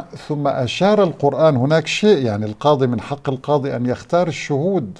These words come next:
ويرفض هذا ويقبل هذا حسب عدالة الشاهد. لذلك القرآن قال:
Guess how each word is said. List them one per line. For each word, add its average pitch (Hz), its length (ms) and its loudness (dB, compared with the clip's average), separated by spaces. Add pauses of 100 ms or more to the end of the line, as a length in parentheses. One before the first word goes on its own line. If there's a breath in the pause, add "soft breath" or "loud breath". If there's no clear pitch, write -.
ويرفض 135 480 0
هذا 139 260 2
ويقبل 135 500 0
هذا 139 380 -2 (560 loud breath)
حسب 151 420 -2
عدالة 151 460 2
الشاهد. 104 640 -2 (100)
لذلك 143 380 0
القرآن 131 500 0
قال: 170 420 0